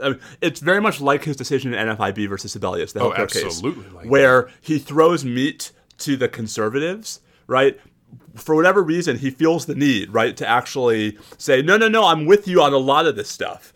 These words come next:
Speaker 1: right? But I, I get off the train one stop before you do.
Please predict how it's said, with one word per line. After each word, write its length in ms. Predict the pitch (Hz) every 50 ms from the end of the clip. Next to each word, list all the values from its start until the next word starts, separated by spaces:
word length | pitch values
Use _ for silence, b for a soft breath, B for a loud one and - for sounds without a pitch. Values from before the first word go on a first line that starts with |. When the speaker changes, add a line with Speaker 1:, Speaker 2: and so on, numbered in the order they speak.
| b b b b b -
Speaker 1:
right? 300 | 127 123 123 123 - - _ _ - 107
But 240 | 139 147 143 - -
I, 180 | 131 131 127 123 -
I 100 | - 127
get 160 | 123 127 135 139
off 140 | 135 135 -
the 60 | 131
train 440 | - - 143 127 120 120 120 120 113
one 200 | 113 120 123 123
stop 240 | - - 123 110 -
before 240 | 117 - - 104 95
you 180 | 101 107 110
do. 260 | 107 92 82 - 92